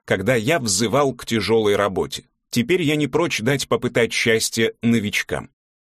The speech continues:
Вообще я замечаю, что большинство ветеранов весла выказывают одинаковую скромность, когда требуется приналечь на весла. Бывалого любителя реки всегда можно отличить по тому, как он вытягивается на подушках на дне лодки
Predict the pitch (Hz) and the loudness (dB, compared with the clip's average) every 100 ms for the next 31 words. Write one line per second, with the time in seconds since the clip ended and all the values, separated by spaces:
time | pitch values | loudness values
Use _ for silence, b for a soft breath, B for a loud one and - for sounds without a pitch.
0 | _ _ _ 113 131 - 220 151 110 123 | _ _ _ 0 0 0 0 0 2 0
1 | 123 208 175 - - 117 107 127 120 131 | 2 2 2 -2 0 0 2 0 2 0
2 | 127 - 127 104 107 - 120 107 92 - | 0 0 0 0 -2 0 0 0 -2 -4
3 | 92 101 - 185 214 - _ _ 107 135 | -6 -4 0 2 0 -2 _ _ -2 2
4 | 220 - 156 151 131 110 127 143 131 131 | 2 0 0 -2 0 0 0 0 -2 0
5 | 120 - - 170 151 85 78 - - 95 | 0 -2 0 0 0 0 -2 -4 -2 0
6 | 98 95 135 147 135 120 - 117 - 123 | 0 0 -2 0 0 0 -2 -2 0 0
7 | 123 123 101 78 - 87 90 85 - - | 2 0 -2 -2 -4 -2 -2 -2 -4 -4
8 | - - _ _ - 98 117 117 98 73 | -8 -14 _ _ -6 0 2 2 2 -2
9 | 69 82 87 104 80 85 85 - 165 139 | -4 -4 -2 -6 -4 -4 -6 -6 -6 -6
10 | b b _ - - 110 95 135 120 123 | b b _ -4 0 0 2 2 2 0
11 | - 104 - 107 101 170 151 - 135 107 | 0 -2 -2 -2 -2 -2 -4 -4 0 2
12 | 147 - 160 156 139 117 120 135 131 117 | 0 0 -2 0 0 0 0 0 0 0
13 | 117 104 - 110 107 104 120 180 - 117 | 0 0 0 0 0 0 0 -2 0 -4
14 | - 107 104 95 120 117 196 - 120 90 | 0 0 2 2 0 2 0 0 -4 -4